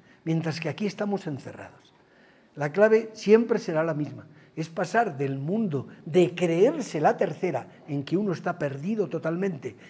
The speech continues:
y no podrá ascender en esas condiciones nunca, a aquellos que ya no les engaña la tercera. Y saben, como estamos hablando aquí,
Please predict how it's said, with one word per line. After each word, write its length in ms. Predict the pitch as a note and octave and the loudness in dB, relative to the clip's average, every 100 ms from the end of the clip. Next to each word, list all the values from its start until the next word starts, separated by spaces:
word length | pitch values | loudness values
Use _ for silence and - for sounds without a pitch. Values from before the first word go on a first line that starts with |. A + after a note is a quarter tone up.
| - | -6
y 120 | D3+ | -2
no 140 | F3+ | -2
podrá 280 | F#3 F#3+ F#3 | 0 -2 -2
ascender 520 | E3 D#3+ C#3 E3 F3+ - - | -4 -8 -2 0 0 -4 -8
en 120 | D3+ | -4
esas 180 | F3+ E3 | -4 -4
condiciones 520 | F3+ D#3+ C#3+ F3+ C#3+ | -4 -4 -2 -4 -4
nunca, 460 | B2 G3+ C4 - A#3+ - - - - - | 0 2 2 0 -6 -8 -20 -20 -20 -8
a 200 | - F3+ | 4 4
aquellos 460 | E3+ G3+ B3 C4 - | 6 4 4 4 2
que 200 | F3+ D#3+ | -2 4
ya 200 | G#3 C4 | 6 6
no 200 | G3+ A3 | 6 6
les 240 | B3 - | 6 0
engaña 500 | G3+ F#3 G3+ D#4+ E3+ | 0 2 2 2 0
la 140 | C#3 | -4
tercera. 460 | C3 A#2 - A#2+ - _ _ _ _ _ | -8 -10 -10 -12 -14 _ _ _ _ _
Y 100 | D#3+ | -8
saben, 360 | - F#3 A#3 A3+ | 0 2 2 2
como 180 | G3 | 2
estamos 340 | D#3+ E3+ E3+ F3+ | 2 0 0 0
hablando 360 | F#3 G3 G3+ | 4 4 4
aquí, 340 | G#3 A3+ B3+ | 2 2 -2